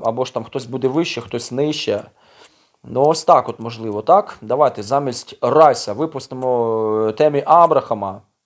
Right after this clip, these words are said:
Ну і трохи лівіше буде Белінгем діяти, трохи правіше Медісон. Нижче фланги, у півзахист опускаємо.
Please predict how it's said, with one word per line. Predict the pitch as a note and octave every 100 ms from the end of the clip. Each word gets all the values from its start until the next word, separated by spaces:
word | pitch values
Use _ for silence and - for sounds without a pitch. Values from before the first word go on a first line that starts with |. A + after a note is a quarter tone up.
| _ _ _ _ _ _ _ _ _ _ _ - -
Ну | G2+ C#3+ C3+
і |
трохи | A#2+ C#3+ C#3 C#3+ C3+ C3
лівіше | C#3+ D3+ D3 A#2 -
буде | G#2 A2+ A#2
Белінгем | C3 F#3+ E3+ B2 A#2
діяти, | A2 G#2+ G#2+ -
трохи | C#3 C3+
правіше | C3 A#2+ C3+ C#3+ C3 B2 - - - -
Медісон. | A#2+ C#3 D#3 F3 C3+ A#2+ A2+ G#2+ C#3
Нижче | G#3 G#3 -
фланги, | F3+ F3+ G3 G3+ C3+ G2+ F#2+ _
у | B2+
півзахист | D#3+ D#3 B2 F3 F#3 - -
опускаємо. | C#3 C#3 C#3+ - C3 G#2+ G#2+